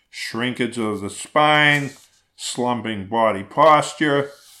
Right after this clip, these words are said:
shortening and tightening of my muscles,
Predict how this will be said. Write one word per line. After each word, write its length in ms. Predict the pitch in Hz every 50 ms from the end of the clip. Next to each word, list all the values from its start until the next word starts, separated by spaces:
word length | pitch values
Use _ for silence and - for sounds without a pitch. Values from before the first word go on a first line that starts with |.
| _ _
shortening 720 | - - - - - 139 131 127 123 117 117 117 113 107
and 180 | 104 98 92 95
tightening 540 | - 123 127 127 113 107 113 113 107 107 104
of 120 | 95 98
my 160 | 101 98 98
muscles, 720 | 98 107 135 151 165 156 160 - 156 151 151 143 147 - -